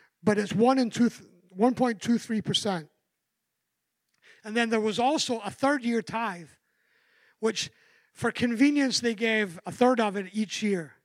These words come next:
which was three and a third percent. So you add three and a third percent to one and two thirds percent, that gives you another five percent. And so the purpose of the first fruits was to remind the Israelites of how God had taken them from the bondage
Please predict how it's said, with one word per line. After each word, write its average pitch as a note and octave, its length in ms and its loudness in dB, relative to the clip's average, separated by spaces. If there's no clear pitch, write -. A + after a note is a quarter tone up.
which G#3 200 0
was - 160 -4
three B3+ 240 0
and A#3+ 100 0
a G3+ 40 -2
third G#3+ 280 -4
percent. F3+ 460 -6
So G#3+ 140 0
you G#3+ 180 2
add G3+ 340 -2
three C#4 200 4
and D4 100 6
a C4+ 60 4
third C4 240 4
percent A#3+ 400 2
to G3+ 80 -8
one A3+ 240 0
and G#3+ 100 -4
two G#3+ 260 -2
thirds A#3 240 0
percent, G#3+ 360 -2
that F#3+ 80 -10
gives F#3 160 -6
you G3 60 -4
another F#3+ 200 -4
five F#3+ 320 -6
percent. E3+ 460 -4
And G3+ 140 -2
so A3 460 2
the F#3+ 80 -4
purpose D4 360 6
of A3 100 -2
the G#3 80 -2
first - 280 2
fruits A3 480 0
was G3+ 160 0
to A3+ 140 2
remind A3+ 400 2
the A#3+ 120 0
Israelites G3+ 520 -2
of F#3 120 -8
how G#3+ 200 -4
God G#3 280 -4
had A3 140 -8
taken G#3+ 320 -4
them G3 160 -6
from F#3+ 220 -12
the F3+ 80 -12
bondage G#3+ 600 -4